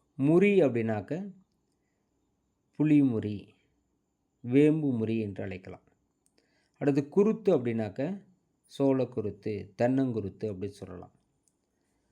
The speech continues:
அடுத்து, கொழுந்தாடை. கொழுந்தாடை என்பது கரும்பு கொழுந்தாடை. அதான் சரி. அடுத்து, பொருந்தாத சொல்லை தேறுக. என்ன அங்கே பொருந்தலை?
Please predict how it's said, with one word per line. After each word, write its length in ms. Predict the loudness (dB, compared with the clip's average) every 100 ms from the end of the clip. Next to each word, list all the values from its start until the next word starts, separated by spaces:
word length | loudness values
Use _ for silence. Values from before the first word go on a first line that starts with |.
| _
அடுத்து, 320 | 0 2 2 2
கொழுந்தாடை. 880 | 4 6 4 4 4 4 0 -4 -16 _ _ _ _ 0
கொழுந்தாடை 460 | 2 2 0 0
என்பது 500 | -4 -4 -6 -6 -8 _ -2
கரும்பு 460 | 0 2 0 -2 -8
கொழுந்தாடை. 540 | -8 -6 -10 -12 -16 _ _
அதான் 280 | -8 -8 -8
சரி. 220 | -14 -16 _ _ _ _ _ _ _
அடுத்து, 220 | 0 0
பொருந்தாத 680 | 2 2 2 4 6 6 4
சொல்லை 400 | 0 0 2 0 -2
தேறுக. 580 | -2 -2 -6 -8 -12
என்ன 300 | -6 -2 0
அங்கே 140 | -2 -4
பொருந்தலை? 540 | -4 -4 -4 -4 -6